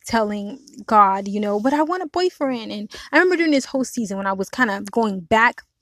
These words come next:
and forth with God about that, I remember God telling me, you gotta get your motives right. You gotta get your heart right. You gotta remain pure. And I started looking online.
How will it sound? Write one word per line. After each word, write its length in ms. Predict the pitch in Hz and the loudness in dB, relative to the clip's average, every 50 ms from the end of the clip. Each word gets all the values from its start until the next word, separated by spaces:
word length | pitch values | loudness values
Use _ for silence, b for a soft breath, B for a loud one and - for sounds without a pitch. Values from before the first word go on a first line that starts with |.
| _ _ B B B B B - | _ _ B B B B B -4
and 180 | 233 208 - | -4 -4 -4
forth 300 | - - 247 240 208 - | 0 2 2 2 2 0
with 100 | 185 175 | -6 -2
God 240 | - 220 254 269 247 | 2 6 6 6 6
about 320 | 208 196 196 190 185 _ | 4 2 -2 -4 -4 _
that, 300 | - 185 175 190 - - - _ - - - - - _ _ _ _ _ _ _ _ _ _ _ _ _ _ - - - _ - | -6 -6 -4 -6 -8 -10 -14 _ -20 -20 -20 -20 -20 _ _ _ _ _ _ _ _ _ _ _ _ _ _ -12 -12 -10 _ -2
I 120 | 220 220 | -2 0
remember 460 | 220 226 226 226 226 220 220 202 196 | 2 2 0 0 0 -2 -4 -4 -6
God 300 | 180 - 208 214 - 196 | -4 -4 -6 -6 -6 -8
telling 280 | - - 214 208 208 208 | -6 -4 -4 -2 -2 -4
me, 240 | 208 202 202 196 - _ _ _ _ _ _ _ _ _ _ _ _ _ _ _ _ _ _ | -6 -6 -6 -8 -12 _ _ _ _ _ _ _ _ _ _ _ _ _ _ _ _ _ _
you 100 | - 233 | -2 2
gotta 200 | 220 240 226 220 | 4 4 4 4
get 160 | 208 226 - - | 2 0 0 0
your 100 | 208 208 | -2 -2
motives 320 | 196 190 190 180 - - | -2 -2 -2 -4 -6 -6
right. 240 | 185 180 156 - 208 | -6 -6 -6 -8 -6
You 80 | 208 | 0
gotta 140 | - 226 214 | 2 2 2
get 160 | 202 208 - | 2 -2 -4
your 80 | - 185 | -6 -8
heart 220 | - 202 196 - | -6 -6 -6 -6
right. 160 | - 196 208 202 | -6 -8 -10 -4
You 60 | 196 | -2
gotta 180 | 226 226 226 | 0 0 2
remain 260 | 220 220 220 208 202 - | 0 -2 -4 -6 -8 -10
pure. 320 | - - - 240 202 196 | -12 -8 -6 -4 -4 -4
And 100 | 196 202 | -4 -4
I 100 | 220 233 | -6 -6
started 300 | - - 220 202 196 - | -4 -2 -2 -2 -2 -2
looking 260 | 208 202 - 233 202 | -4 -6 -6 -6 -8
online. 800 | 180 180 185 196 226 254 269 277 269 269 262 254 254 254 254 254 | -8 -8 -6 0 2 4 4 6 4 4 2 2 2 0 -2 -2